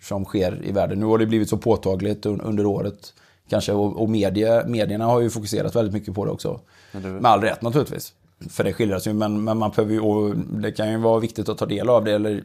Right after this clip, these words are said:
Speaker 1: <clears throat> jag är ju en stor nyhetskonsument så, men man behöver inte heller, man behöver inte alltid ta det till sig på det sättet. F-,
Speaker 2: Nej.
Speaker 1: för då, då är det klart att då, då blir man ju ganska låg, naturligtvis, då,
Speaker 2: Så
Speaker 1: i
Speaker 2: är det.
Speaker 1: sammanhanget.
Speaker 2: Jag har ju helt släppt nyheterna senaste månaden.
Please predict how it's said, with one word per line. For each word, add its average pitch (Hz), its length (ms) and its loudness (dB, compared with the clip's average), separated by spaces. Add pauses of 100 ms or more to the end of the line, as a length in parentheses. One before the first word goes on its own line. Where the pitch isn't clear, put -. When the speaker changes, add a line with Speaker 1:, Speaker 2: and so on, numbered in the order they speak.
Speaker 1:
<clears throat> - 80 -20
jag 110 340 4
är 107 40 4
ju 107 60 4
en 107 60 0
stor 110 180 0
nyhetskonsument 104 640 0
så, 113 140 2
men 104 340 0 (420)
man 113 120 2
behöver 113 200 2
inte 113 140 0
heller, 113 160 4
man 110 80 0
behöver 110 180 0
inte 113 140 2
alltid 107 180 0
ta 107 180 4
det 98 80 0
till 92 320 0
sig 113 260 -2
på 127 100 -2
det 123 60 6
sättet. - 520 -4
F-, - 60 -20 (120)
Speaker 2:
Nej. 95 120 -8
Speaker 1:
för 113 140 -2
då, 107 380 4 (600)
då - 60 -14
är - 20 -10
det 104 80 -4
klart - 240 -4
att 107 160 -6
då, 104 360 -2 (240)
då - 120 -4
blir 110 140 0
man 104 180 -4
ju 123 500 -4 (320)
ganska 113 300 -4
låg, 101 320 -2
naturligtvis, - 440 -6
då, 95 180 -8 (320)
Speaker 2:
Så - 140 -8
Speaker 1:
i - 0 -
Speaker 2:
är 110 40 2
det. 95 60 -2
Speaker 1:
sammanhanget. 104 300 -2
Speaker 2:
Jag 98 60 0
har 117 80 4
ju 113 60 2
helt 95 320 -2
släppt - 440 -8
nyheterna 98 440 -8
senaste 95 360 -10
månaden. 92 380 -8